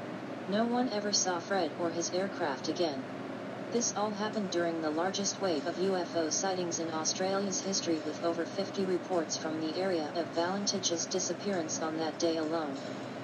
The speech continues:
Some reported classic cigar-shaped craft, while others saw a starfish-shaped object with lights that looked like silver rain. Electronic interference was also noted in a number of these reports, and some witnesses even said they saw a green light shadowing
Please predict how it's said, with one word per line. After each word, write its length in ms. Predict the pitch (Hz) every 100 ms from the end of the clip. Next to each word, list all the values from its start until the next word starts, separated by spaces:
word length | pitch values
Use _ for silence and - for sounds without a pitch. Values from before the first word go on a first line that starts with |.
| - -
Some 320 | - 247 254
reported 500 | 240 202 214 226 202 -
classic 480 | 190 185 196 -
cigar-shaped 760 | 190 - - - - 180 175 -
craft, 320 | - 180 147 -
while 220 | 165 151
others 300 | 170 185 175
saw 280 | 180 190 175
a 60 | 160
starfish-shaped 840 | - 190 196 190 - 170 156 -
object 400 | 165 - 180 -
with 180 | 160 -
lights 280 | 185 170 -
that 220 | 170 175
looked 220 | 180 -
like 220 | 175 160
silver 380 | - 202 196 180
rain. 360 | 160 165 143 135 - - - - - - 196
Electronic 680 | 196 226 - 226 214 190
interference 680 | 196 190 180 208 185 147 -
was 160 | 160 -
also 360 | 185 202 208
noted 360 | 185 185 175 -
in 100 | 160
a 60 |
number 320 | 160 180 185 175
of 160 | 156
these 220 | 175 165
reports, 500 | 175 165 190 165 - -
and 120 | 165
some 300 | - 185 175
witnesses 480 | 196 180 185 180 -
even 280 | 185 190 185
said 260 | - 165
they 140 | 165 160
saw 280 | - 180 165
a 60 |
green 340 | - 180 185 190
light 240 | 170 151
shadowing 460 | - 196 185 170